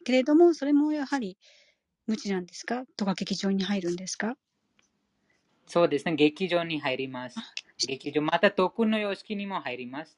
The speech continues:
Speaker 2: 例えば純粋な気持ちで、もちろんそのクリシュナ、クリシュナが目的知らない、でももうその素直な気持ちで誰かの手伝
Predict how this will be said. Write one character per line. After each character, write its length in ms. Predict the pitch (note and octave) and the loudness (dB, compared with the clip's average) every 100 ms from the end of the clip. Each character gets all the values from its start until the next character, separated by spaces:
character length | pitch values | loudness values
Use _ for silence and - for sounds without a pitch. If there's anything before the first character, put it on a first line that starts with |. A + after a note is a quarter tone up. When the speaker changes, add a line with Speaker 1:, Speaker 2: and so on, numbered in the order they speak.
| _ - | _ -6
Speaker 2:
例 140 | C#3 | -4
え 60 | D#3 | -2
ば 100 | D3 | -4
純 220 | D3 E3 | -4 -8
粋 180 | - F3 | -8 -10
な 180 | F3 - _ _ _ - | -10 -12 _ _ _ -10
気 100 | D3 | -2
持 180 | D3+ D3+ | -2 -2
ち 160 | D#3 | -6
で、 140 | F3 E3 | -4 -4
も 160 | D3+ | -4
ち 80 | D3+ | -6
ろ 80 | C#3 | -8
ん 40 | |
そ 100 | C3+ | -6
の 80 | C#3+ | -10
ク 140 | - C#3+ | -4 -4
リ 60 | |
シ 120 | C#3 | -2
ュ 40 | D3+ | -2
ナ、 200 | D3+ D#3 _ _ - - _ _ _ - | -2 -4 _ _ -16 -16 _ _ _ -2
ク 80 | |
リ 80 | F3+ | 0
シ 80 | - | 2
ュ 60 | A3 | 4
ナ 560 | A3+ A3 G#3+ G#3 - E3 | 4 2 -4 -6 -8 -4
が 140 | G#3+ | -4
目 200 | F#3 F#3+ | -4 -8
的 220 | G3+ A3 | -10 -10
知 100 | - | -8
ら 140 | G3+ A3 | -6 -6
な 80 | |
い、 60 | A#3+ | -4
で 80 | A3+ | -4
も 100 | A3+ | -4
も 200 | G#3+ B2+ | -6 -8
う 40 | |
そ 140 | - F3 | -10 -14
の 80 | |
素 180 | - G3+ | -10 -4
直 240 | G3+ G3+ G#3 | -2 -2 -4
な 140 | G#3 | -8
気 160 | - G3 | -10 -12
持 120 | G3 | -12
ち 140 | - | -10
で 340 | G#3 A3+ A#2 B2 | -4 -4 -4 -8
誰 240 | C#3+ D#3+ | -6 -6
か 160 | D#3+ D#3+ | -6 -8
の 160 | E3 D#3 | -10 -14
手 200 | - D3 | -10 -10
伝 200 | - | -10